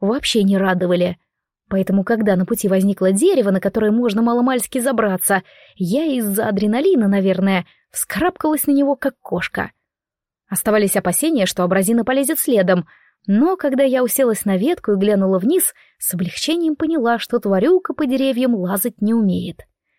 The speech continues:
Скребет когтями кору, воет, а влезть не может. «Фух!» — вырвался у меня вздох облегчения. «Тебе чего надо от меня, страшилище?»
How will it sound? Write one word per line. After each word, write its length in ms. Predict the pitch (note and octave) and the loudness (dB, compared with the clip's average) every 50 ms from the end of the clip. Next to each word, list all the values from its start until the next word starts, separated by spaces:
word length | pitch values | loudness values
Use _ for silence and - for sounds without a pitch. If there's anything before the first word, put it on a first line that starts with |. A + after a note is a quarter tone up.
| _ _ | _ _
Скребет 500 | - - - - A3+ B3 A#3+ F#4 G4+ F#4+ | -12 -8 -4 0 0 2 2 2 0 0
когтями 440 | - - F#3 - - - G3 G3 F#3+ | -2 -4 -6 -4 -2 -2 0 0 0
кору, 540 | F3+ - G3 F#3+ F#3+ B3+ E4 F4+ E4+ C#4+ A3+ | 0 -2 -2 0 2 2 2 2 2 2 0
воет, 500 | F#3+ E3+ G#3 C#4+ E4+ D#4+ C#4+ C#4 C4+ - _ _ _ _ _ _ | 0 0 0 2 2 2 2 0 0 -4 _ _ _ _ _ _
а 160 | - A3+ C4 | -8 -6 -4
влезть 500 | A#3+ G#3 G3 F#3+ G#3 B3 A#3+ - - - | -2 0 0 0 0 -2 -2 -4 -4 -2
не 80 | A3 A3+ | 0 0
может. 500 | G#3+ F#3 F3 E3 - - F#3 - - - _ _ _ _ _ _ _ _ _ _ _ | 0 0 -2 -4 -6 -10 -10 -12 -14 -20 _ _ _ _ _ _ _ _ _ _ _
«Фух!» — 540 | - - - E4 C#4 A#3 A3 G#3 - - - - - - - - - | -8 -2 2 4 4 4 4 2 0 -2 -6 -8 -12 -20 -20 -8 -2
вырвался 600 | G#3 A3+ A3+ G#3 F#3+ G#3 G3+ F#3+ - - A3+ - | 0 0 2 2 2 0 0 0 0 0 0 0
у 100 | - A#3 | 0 0
меня 300 | G#3+ G#3+ A3 B3 D#4+ D#4+ | 0 2 2 2 2 0
вздох 340 | A#3+ F#3 F3+ F#3 B3 - - | 0 -2 0 0 0 0 0
облегчения. 720 | A#3+ A3 B3+ C4 - - - A3 F#3+ F#3 F#3 F#3 F3+ F3 - _ _ _ _ _ _ _ | 0 -2 -2 -2 -2 -2 0 2 2 2 2 0 -2 -4 -6 _ _ _ _ _ _ _
«Тебе 280 | - - B3 A3 C#4 C#4+ | -4 -2 0 2 2 2
чего 320 | - - D4 B3 A3+ D4+ | 2 0 0 2 2 2
надо 320 | D4+ C#4+ E4 D#4+ A#3+ A#3+ A3+ | 2 2 2 2 2 2 0
от 100 | G#3+ - | 0 0
меня, 220 | A#3 A3+ G#3+ F#3 | 0 0 0 -2
страшилище?» 800 | - - - B3 C#4+ - F#4+ E4+ A#3+ G#3 - - - F#3 - | -2 -2 0 0 2 2 2 2 2 2 0 -2 -4 -4 -4